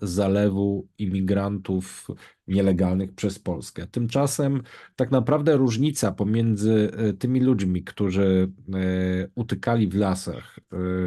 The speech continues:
e, na granicy w Pols-, z Polską, a tymi, których wpuszczano, polegała na tym, że, e, ci pierwsi nie mieli pięciu tysięcy dolarów.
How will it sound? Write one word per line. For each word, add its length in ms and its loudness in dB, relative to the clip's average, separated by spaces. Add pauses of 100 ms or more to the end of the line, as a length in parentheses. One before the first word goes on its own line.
(540)
e, 200 0
na 140 2
granicy 400 -2
w 120 -14
Pols-, 420 -4
z 40 -16
Polską, 520 -2
a 100 -6
tymi, 320 0
których 360 -2
wpuszczano, 500 -2
polegała 420 0
na 120 0
tym, 200 -2
że, 300 2 (360)
e, 120 -4
ci 160 -2
pierwsi 480 0
nie 160 2
mieli 240 2
pięciu 300 -2
tysięcy 420 -4
dolarów. 400 0